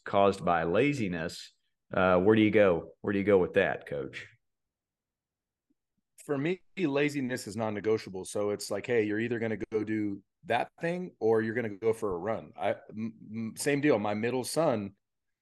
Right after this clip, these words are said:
Speaker 2: he had to go for runs around, especially during covid, 'cause he, he put on, like, I think it was thirty to fifty pounds, dude. It was, it was,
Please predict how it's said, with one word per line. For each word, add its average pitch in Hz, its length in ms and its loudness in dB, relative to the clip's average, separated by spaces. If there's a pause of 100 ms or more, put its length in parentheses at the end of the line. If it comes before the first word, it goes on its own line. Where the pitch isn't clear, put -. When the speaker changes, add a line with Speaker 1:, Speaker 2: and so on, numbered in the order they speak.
Speaker 2:
he 123 140 -4
had 156 160 2
to 151 40 -4
go 147 140 6
for 139 180 -2
runs 123 280 -2
around, 117 480 -2 (320)
especially 180 340 -4
during 135 240 0
covid, 139 360 -2
'cause 104 180 -4
he, 151 120 -6 (120)
he 160 80 -4
put 277 180 -6
on, 233 120 -2
like, 98 160 -6 (100)
I - 60 -10
think - 180 -8
it 311 40 -4
was 107 160 -10 (1200)
thirty 147 240 -2
to 117 80 -2
fifty 131 340 -6
pounds, 98 440 -10
dude. 80 200 -16 (140)
It 113 100 -6
was, 123 300 -6 (240)
it 113 100 -4
was, 107 300 -8